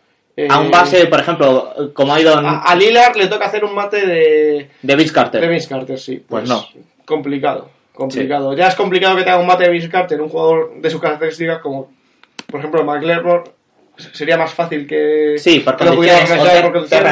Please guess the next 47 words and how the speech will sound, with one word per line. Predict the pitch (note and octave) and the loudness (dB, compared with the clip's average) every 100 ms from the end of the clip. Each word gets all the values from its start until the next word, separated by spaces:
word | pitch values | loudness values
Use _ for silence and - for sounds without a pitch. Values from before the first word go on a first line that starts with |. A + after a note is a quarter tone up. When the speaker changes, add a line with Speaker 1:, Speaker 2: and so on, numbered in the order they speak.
| D3 | 0
Speaker 2:
Terrence | F3+ F#3 E3+ | 4 6 6
Ross | E3 | 4
o | |
algo | D#3+ F3 | 2 2
así. | C#3 D#3+ D3 - _ _ _ | 0 -2 -4 -10 _ _ _
Speaker 1:
Pero | C#3 C#3+ D3 C#3 - | -2 0 0 0 -4
les | - C#3+ C#3 | -6 -6 -2
va | D#3+ | -4
a | |
costar | D#3 E3+ E3 | -2 -4 -4
como | D3+ C#3+ | -6 -6
para | C#3+ | -6
que | C#3+ | -4
lo | D#3 | -2
haga | C#3+ | -2
Lillard, | C3+ C#3 - _ - _ _ _ | -6 -10 -12 _ -20 _ _ _
con | - C#3 C3 C3+ A#2+ C3+ - - _ _ - | -8 -6 -6 -8 -10 -14 -18 -20 _ _ -10
su | D3 | -4
uno | D3 C3+ | -4 -4
noventa. | C#3 D3+ D#3+ - E3 - - | -4 -2 0 -2 -4 -14 -2
Speaker 2:
Pues | C3 C3 | 0 2
sí, | C#3+ G2+ - | 2 0 -4
o | C3 | -4
sea | C#3 | 0
que | C3+ | 2
si | C3+ C#3 | 2 2
te | C3+ | 2
parece | C3+ E3+ E3+ D3 | 4 4 4 4
bien, | E3 E3 E3 | 4 4 0
pasamos | D3 C3+ E3 D3 D3 | -2 0 0 0 2
al | C3+ C3 C3 B2+ B2 A#2+ A#2 A#2+ - | 4 4 2 2 0 -2 -4 -8 -8
Speaker 1:
Sí, | F3 | -6
sí, | F3 A3 A3 | 0 0 -2
al | - E3 D#3+ | 0 2 4
Speaker 2:
al | G3+ | 4
Speaker 1:
domingo. | A3+ E3+ D3+ - - | 4 4 2 -4 -16
Speaker 2:
Sat-, | - D#3 | -4 -2
Saturday. | D3+ E3 E3+ E3+ E3+ - _ _ - _ - | 2 2 4 2 0 -6 _ _ -20 _ -6
Speaker 1:
Al | C#3+ D3 | -2 0
plato | E3+ F3+ F#3 | 2 2 2
Speaker 2:
O | |
Speaker 1:
fuerte. | - G#3+ | 2 4
Speaker 2:
sea, | A3 | 6
al | E3 E3+ | 6 4
Saturday, | D3 D3 C#3 C3 | 2 2 2 4
al | B2+ | 2
Sunday. | D#3 D#3+ E3 E3 - | 0 0 0 0 -4